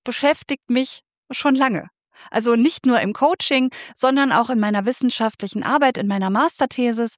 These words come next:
Warum gehen wir nicht, obwohl wir wissen, dass wir es sollten? Was steckt wirklich dahinter? Und genau darum geht es auch an einem Abend, zu dem ich dich gerne einladen möchte.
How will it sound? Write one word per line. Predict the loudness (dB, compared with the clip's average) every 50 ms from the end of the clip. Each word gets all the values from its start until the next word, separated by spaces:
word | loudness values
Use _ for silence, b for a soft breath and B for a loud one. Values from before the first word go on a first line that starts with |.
| B B B B B
Warum | -2 0 0 2 2 2 2 2 2
gehen | 2 2 2 2 2 2
wir | 0 -4
nicht, | -8 -8 -10 -12 -14 -8 -4
obwohl | -4 -4 -2 0 0 2 2 2 2
wir | 0 0 0
wissen, | -2 -4 -4 0 0 0
dass | 2 0 -2 -4 -2
wir | -2 -2 -2
es | -2 0
sollten? | 0 0 0 0 -4 _ -10 -12 -12 -12 -14 _ B B B B B B
Was | -4 -2 -2 -4
steckt | -2 -2 -2 -2 _ -8 -4 0
wirklich | 2 2 2 0 -2 -4 -4 -4 -6
dahinter? | -10 -10 -10 -10 -10 -10 -10 -12 -14 -16 -16 -18 _ _ B B B B B B B B
Und | B -6 -2 0
genau | 2 4 4 4 4 2
darum | 2 2 2 4 4 2 4 2 2
geht | 2 2 0 0
es | -2 -6 -6 -4 0
auch | 2 2 2 2 0 -2
an | 0 0 0 2
einem | 2 2 2 2 2 2 0
Abend, | 0 0 -2 0 0 0 -2
zu | -2 -4 -2
dem | 0 2 2
ich | 0 0
dich | -2 -6 -4 -2
gerne | 0 0 0 0 0
einladen | 0 2 2 2 0 0 -2 -4 -6 -6 -8
möchte. | -8 -8 -12 -14 -16 -16 -14 -14 -16